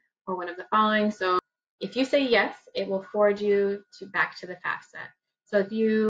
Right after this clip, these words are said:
say no to these, then you'll get to move on.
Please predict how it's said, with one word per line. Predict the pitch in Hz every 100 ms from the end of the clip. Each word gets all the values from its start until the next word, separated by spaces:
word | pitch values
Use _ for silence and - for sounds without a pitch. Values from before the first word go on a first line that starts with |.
| -
say | 196
no | 262 359
to | 381 233
these, | 190 185 208 220 _ _ _ _ _ _ _ _ _ _
then | 185 180
you'll | 180 175
get | 170 -
to | 208
move | 254 302
on. | 220 277